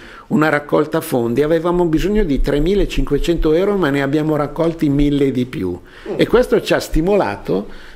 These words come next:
Speaker 1: perché fare cacciare i soldi in questo periodo alla gente, se la cosa non è bella, i soldi non li tirano fuori. Quindi noi abbiamo avuto in mano alla fine questo libro.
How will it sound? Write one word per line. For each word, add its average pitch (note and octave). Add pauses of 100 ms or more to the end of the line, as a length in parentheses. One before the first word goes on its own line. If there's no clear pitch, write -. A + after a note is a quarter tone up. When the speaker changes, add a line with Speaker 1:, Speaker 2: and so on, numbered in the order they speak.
Speaker 1:
perché E3
fare G3
cacciare D3
i A#2
soldi A#2
in A#2
questo E3
periodo A2+
alla A2+
gente, A#2
se B2
la C3
cosa F#3
non B2+
è E3+
bella, G2+ (380)
i A#3+
soldi A#2
non B2+
li A2+
tirano A2+
fuori. E2+
Quindi F#3+
noi A#3+ (300)
abbiamo G3
avuto F#3
in A#3
mano D3
alla A3+
fine A#2
questo D#3
libro. D#2